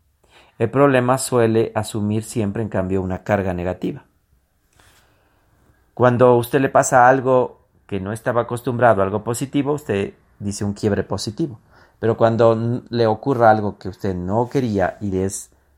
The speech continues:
en contra de su, lo que usted esperaba, podríamos decir un quiebre negativo. Y esto le da posibilidad a no solo utilizar la palabra, la palabra problema.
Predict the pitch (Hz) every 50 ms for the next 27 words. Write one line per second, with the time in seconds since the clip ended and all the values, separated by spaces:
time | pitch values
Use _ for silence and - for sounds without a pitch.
0 | _ _ _ _ _ _ _ - - - - 101 98 95 - 123 127 123 - 117
1 | 95 92 90 87 - - 87 85 82 82 - - 107 92 - - - - 110 110
2 | - - - 123 113 110 113 113 - - 101 98 95 95 98 98 92 95 - -
3 | 98 95 104 - _ _ _ _ _ - 123 117 104 - - 117 104 95 101 101
4 | 95 98 98 98 104 104 104 - 156 131 104 - - - - - - _ _ -
5 | 127 139 151 156 156 - 165 143 139 127 127 123 - 131 127 - 131 117 113 117
6 | 117 117 113 113 110 - - 104 101 95 104 110 - - 113 101 107 110 110 -
7 | 95 90 - - 98 95 92 90 - - 87 85 85 85 85 85 87 85 82 -
8 | - - 95 - 92 92 85 85 87 87 - - - 85 87 85 80 - - -
9 | -